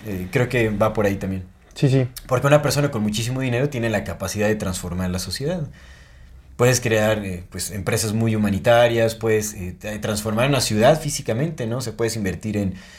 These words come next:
Speaker 1: en cambiar, ¿sabes? O sea, desde cosas tan básicas como alumbrado, alumbrado público, eh, pa-, una buena pavimentación, o sea, como cosas así, ¿no?
Speaker 2: Sí, sí.
Speaker 1: Eh,
Speaker 2: Sí.
Speaker 1: ha-, hacer sustentables edificios, yo qué sé, o sea,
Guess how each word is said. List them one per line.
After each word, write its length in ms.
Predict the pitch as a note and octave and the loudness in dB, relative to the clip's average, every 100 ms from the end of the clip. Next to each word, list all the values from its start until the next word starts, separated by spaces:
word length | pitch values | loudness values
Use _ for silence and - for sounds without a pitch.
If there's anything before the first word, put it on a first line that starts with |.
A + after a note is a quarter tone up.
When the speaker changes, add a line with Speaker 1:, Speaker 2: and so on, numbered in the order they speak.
| - - - | -20 -20 -12
Speaker 1:
en 180 | G#2+ A2 | -4 -2
cambiar, 440 | A2+ G#2+ G#2+ A2 G#2+ | 2 2 2 2 2
¿sabes? 280 | G#2 G#2+ G2+ | -2 -4 -4
O 60 | |
sea, 160 | G2 G#2+ | -4 -4
desde 460 | F2+ F#2+ G#2+ G#2+ G#2 | -6 -4 -2 -2 0
cosas 260 | C3+ C#3 | 0 0
tan 140 | - A2+ | 0 2
básicas 340 | A#2 B2 A2 | 2 0 -4
como 160 | - G2+ | -2 -4
alumbrado, 380 | G2 G2 G#2 G#2+ | -2 0 0 0
alumbrado 480 | G#2+ G2 F#2+ F#2 - | -2 -2 -2 -2 -2
público, 680 | A2+ A2 G#2+ G#2 G#2 G2+ | -2 0 -2 0 0 0
eh, 240 | F#2+ F#2 F2+ | 0 -2 -2
pa-, 120 | F#2+ F2+ | -4 -2
una 200 | G#2+ G#2 | -2 0
buena 240 | G#2 F#2 | 0 -2
pavimentación, 680 | F#2 F2+ F2+ E2 E2 A2 G#2+ | -2 -4 -4 -6 -4 -2 0
o 20 | |
sea, 80 | A2 | 0
como 200 | B2 B2+ | 0 0
cosas 200 | F#3+ F#3+ E3+ | 0 0 0
así, 220 | - E3+ | -2 -2
¿no? 160 | C#3 D#3+ | -2 0
Speaker 2:
Sí, 140 | - C3+ | 4 4
sí. 100 | B2 - - - | 4 -4 -18 -6
Speaker 1:
Eh, 160 | G#2+ A2 | -2 0
Speaker 2:
Sí. 40 | |
Speaker 1:
ha-, 360 | A#2 A2 G#2+ A2 | 0 -2 -6 -4
hacer 180 | B2+ | -2
sustentables 560 | A2+ A#2 A2 A2 A2 G2+ | -2 -2 0 2 0 0
edificios, 640 | G2 E2 G#2+ G#2+ A2+ G#2+ | -4 -4 -2 -2 0 0
yo 140 | G#2+ B2+ | 0 -2
qué 100 | C#3+ | 0
sé, 220 | C#3+ D#3+ | 2 2
o 60 | C#3 | 0
sea, 240 | A#2 | -2